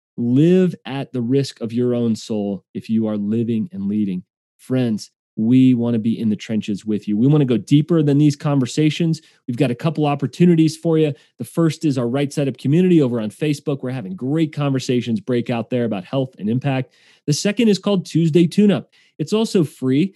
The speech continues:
It'll take about five minutes to read through, and it's one practical leadership tweak you can make each week. Friends, this is really good stuff. A lot of this we're getting from our coaching conversations, conversations that we're having as a team that we just want to share with you.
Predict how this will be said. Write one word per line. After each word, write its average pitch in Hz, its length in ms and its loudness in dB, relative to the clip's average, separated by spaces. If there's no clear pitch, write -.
It'll 170 180 0
take 185 180 -2
about 156 240 -4
five 170 400 -4
minutes 175 300 2
to 190 100 -2
read 127 300 0
through, 117 240 -2
and 113 160 -4
it's - 120 -10
one 170 380 0
practical 175 760 -2
leadership 139 500 2
tweak 123 400 -2
you 120 80 -2
can 117 140 -2
make 101 260 -4
each 143 420 2
week. 113 400 0
Friends, 127 380 -4
this 160 180 0
is 117 140 -4
really 151 340 4
good 139 220 0
stuff. 120 420 -8
A 113 80 -6
lot 135 260 -4
of 165 80 2
this 165 180 0
we're 139 120 0
getting 139 320 0
from 127 160 -4
our 92 100 -6
coaching 170 400 0
conversations, 147 880 -2
conversations 165 680 -2
that 120 80 -2
we're 135 240 0
having 147 360 -2
as 131 120 -2
a 120 40 -6
team 127 380 -2
that 113 80 -4
we 110 100 2
just 131 520 -2
want 123 260 -2
to 110 80 -8
share 113 300 -4
with 104 180 -6
you. 101 260 -2